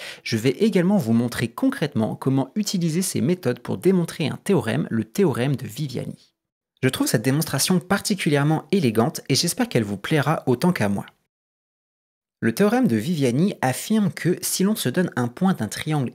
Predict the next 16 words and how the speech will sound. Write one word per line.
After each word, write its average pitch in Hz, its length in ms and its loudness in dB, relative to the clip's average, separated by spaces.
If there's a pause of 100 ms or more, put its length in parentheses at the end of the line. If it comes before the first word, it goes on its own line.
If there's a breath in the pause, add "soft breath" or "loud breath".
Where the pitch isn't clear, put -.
équilatéral 147 680 -2 (340 loud breath)
et 151 60 0
que 196 140 0
l'on 180 160 2
trace - 360 -2
les 107 80 0
perpendiculaires 156 920 -2
aux 120 100 -6
côtés, 202 420 -2 (360 loud breath)
alors 185 400 4
la 113 180 4
somme 226 420 2
des 120 120 2
longueurs 135 340 0
des 104 100 -8
perpendiculaires 135 840 -2